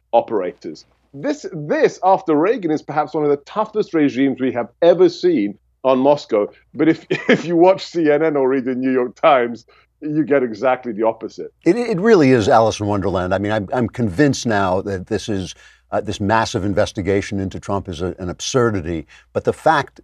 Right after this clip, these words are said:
Speaker 2: the fact that in the meantime, not only are, is C N N following this breathlessly, but they're basically giving Maduro a pass and supporting,
Speaker 1: Yes.
Speaker 2: uh, the kinds of people who support him.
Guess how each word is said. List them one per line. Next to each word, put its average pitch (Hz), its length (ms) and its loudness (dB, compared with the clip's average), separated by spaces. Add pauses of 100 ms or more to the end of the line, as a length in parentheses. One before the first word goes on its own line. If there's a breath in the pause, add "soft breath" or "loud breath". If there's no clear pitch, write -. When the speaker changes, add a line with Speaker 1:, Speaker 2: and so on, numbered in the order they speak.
Speaker 2:
the 151 100 -2
fact - 440 -2
that 117 140 -2 (360)
in 190 180 4
the 180 60 4
meantime, 156 640 2
not 135 220 2
only 120 260 4
are, 107 180 4
is 110 140 -4
C 143 140 0
N 123 100 2
N 110 120 0
following 107 460 0
this 98 180 -6
breathlessly, 98 680 -2 (280 loud breath)
but - 120 0
they're 117 260 2 (460)
basically 110 600 0
giving 104 440 0
Maduro 98 500 2
a 87 60 0
pass 95 440 -2
and 92 100 -14
supporting, 101 540 -4
Speaker 1:
Yes. 117 320 -4
Speaker 2:
uh, 98 120 0
the 87 80 -4
kinds 104 260 -4
of 95 80 -6
people 95 280 -6
who 92 100 -4
support 95 380 -4
him. 76 60 -8